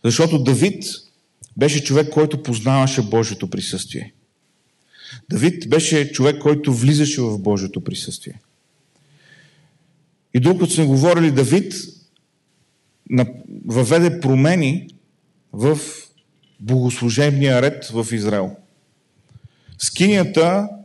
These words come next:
която беше първоначално направена по времето на Моисей, стоеше на едно място в Израел, а Моис-, а Давид направи друга скиния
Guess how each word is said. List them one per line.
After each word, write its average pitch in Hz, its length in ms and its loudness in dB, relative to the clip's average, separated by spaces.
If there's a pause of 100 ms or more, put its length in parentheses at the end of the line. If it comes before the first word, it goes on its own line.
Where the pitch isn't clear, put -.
(680)
която 139 360 2
беше 165 300 2
първоначално 151 680 2
направена 143 540 0
по 127 100 -2
времето 139 380 0
на 120 100 0
Моисей, 151 760 0 (400)
стоеше 165 480 0
на 143 120 0
едно 131 220 2
място 185 600 0 (720)
в 113 180 -4
Израел, 120 460 2 (300)
а 120 140 2
Моис-, 123 360 2
а 113 360 4
Давид 120 500 -2
направи 170 380 0
друга 185 300 2
скиния 139 640 0